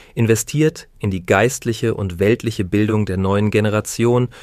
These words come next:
fördert die soziale Gerechtigkeit und bekämpft Ungleichheit und Gewalt. Auf diese Weise arbeiten wir konzeptionell daran,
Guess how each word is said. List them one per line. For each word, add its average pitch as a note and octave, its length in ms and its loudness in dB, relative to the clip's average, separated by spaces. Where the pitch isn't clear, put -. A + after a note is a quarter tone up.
fördert C#3+ 460 4
die C#3+ 60 0
soziale C#3 560 4
Gerechtigkeit C3 760 -4
und G2+ 180 -2
bekämpft - 600 -4
Ungleichheit A#2+ 760 0
und G2 200 -4
Gewalt. F#2 500 -6
Auf - 140 0
diese A#2 300 2
Weise G#2+ 320 4
arbeiten G#2+ 440 2
wir G#2+ 120 4
konzeptionell A#2+ 880 2
daran, A#2 520 0